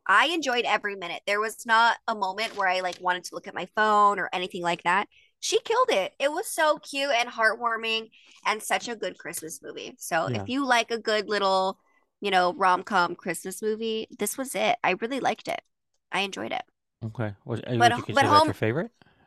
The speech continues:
Speaker 1: but,
Speaker 2: Or your
Speaker 1: oh,
Speaker 2: go-to?
Speaker 1: no. Home Alone is definitely a classic. I also love Elf.
Speaker 2: Elf is, yeah, Elf is one of
Speaker 1: Elf
Speaker 2: mine.
Speaker 1: is,
Speaker 2: By far, Elf is one of my
Speaker 1: yeah.
Speaker 2: favorites, yeah.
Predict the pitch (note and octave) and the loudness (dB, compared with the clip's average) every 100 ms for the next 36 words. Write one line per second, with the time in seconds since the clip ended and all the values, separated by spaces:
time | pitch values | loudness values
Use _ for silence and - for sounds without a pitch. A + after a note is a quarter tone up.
0 | _ - G#2 F#2+ A2 G#2 A#2 A3 D#3 E3+ | _ -4 0 0 -2 0 4 4 4 0
1 | B2 - _ - F4 F4 F4+ D#4 C#4+ - | -6 -12 _ 0 2 4 4 4 2 2
2 | G#3+ G#3 F#3+ F#3 - F3 F3 - F3 - | -2 -2 -10 -10 -4 -2 -2 -4 -6 -8
3 | - G#3+ - G3+ B3+ G#3+ G3 - - F3 | -2 2 4 4 2 2 2 4 0 0
4 | - - _ _ _ _ _ _ _ F#3+ | -2 -18 _ _ _ _ _ _ _ 2
5 | G#3+ B2 G#2+ A#2+ G#2+ G#2+ C#3+ C3+ A#2 A2+ | 2 0 -4 -2 0 2 2 0 -2 2
6 | D#3 A#3 G#3 - A#3 G3+ F#3+ F#3 A2+ - | 6 6 4 2 4 4 2 0 0 0
7 | A2+ G2+ A2 A#2 A2+ A2+ G#2 F3+ E3 F#2+ | 0 2 2 -2 -4 -2 2 2 2 -2
8 | G2 - - G2+ | -6 -8 -6 -6